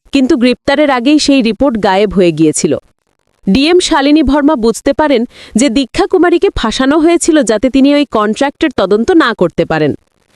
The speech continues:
এখন তাকে প্রমাণ জোগাড় করতে হবে। তিনি পুরনো রেকর্ড বের করান। অনেক ফাইল গায়েব, কিন্তু কিছু কপি পাওয়া যায়। ডিএম শালিনী ভর্মা জানতে পারেন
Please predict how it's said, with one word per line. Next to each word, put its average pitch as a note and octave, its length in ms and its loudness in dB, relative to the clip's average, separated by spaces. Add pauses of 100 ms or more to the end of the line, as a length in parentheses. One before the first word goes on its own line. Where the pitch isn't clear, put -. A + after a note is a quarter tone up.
(200)
এখন F4 360 0
তাকে E4+ 240 0
প্রমাণ B3+ 480 2
জোগাড় F#3 280 0
করতে E3+ 320 -2
হবে। D3+ 300 -2 (540)
তিনি C#4 200 2
পুরনো D4+ 440 0
রেকর্ড B3+ 380 -2
বের F#3+ 180 0
করান। D3+ 340 -2 (560)
অনেক C#4 280 0 (100)
ফাইল C#4 260 0
গায়েব, E3+ 320 0 (320)
কিন্তু D4 240 0
কিছু D#4+ 300 0
কপি C4 300 0
পাওয়া E3 300 0
যায়। D3+ 200 -2 (500)
ডিএম D4 300 2
শালিনী D4 420 2
ভর্মা C#4 320 0
জানতে G#3+ 380 -2
পারেন B3+ 320 0